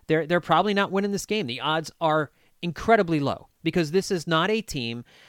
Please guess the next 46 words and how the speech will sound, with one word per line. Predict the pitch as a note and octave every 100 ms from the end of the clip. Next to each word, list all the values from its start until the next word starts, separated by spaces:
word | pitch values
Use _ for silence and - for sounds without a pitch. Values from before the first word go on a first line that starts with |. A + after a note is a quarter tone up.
| -
that's | D#3 -
gonna | D3
pass | - D#3 D#3 -
their | E3
way | C#3+ C#3
back | C3 C3 -
into | B2 - A#2+
a |
football | - A#2 - G2
game. | F#2 F#2+ F2 - - _ D3
They | E3 D3+
cannot | - - F#3+ G3 G3+ G3 - -
allow | E3 D3+ D3+ D3 C#3+
themselves | D3 D3 - C3 B2+ A#2+ -
to | B2+
get | A#2
off | A2 G#2+
to | -
a | A2+
slow | - G#2+ G#2+
start. | - A2+ F2+ - - - _ - -
They | F#3+
gotta | F#3 A3+ B3+
get | F#3+ F3+
three | - E3
points | D3+ D#3 C#3+ -
on | A#2+
the | A2+
opening | A2+ G#2+ G#2
drive | G#2+ G2+
at | F#2+
least. | G2 - - -
They've | C#3+ C#3+
got, | E3+ E3 E3+ - - -
you | F#3+
know, | F3 E3+ -
I, | F3 E3+ G#3+
I've, | A3+ - - - -
normally | G3+ B3 C#4 C#4 -
I | F3+ F#3+
want | F#3 F3+
Nick | E3+ E3
Sirianni | - E3 D3 C#3 C3+
to | C3
be | B2+
aggressive, | A2+ A#2+ A#2+ D3 D3+ -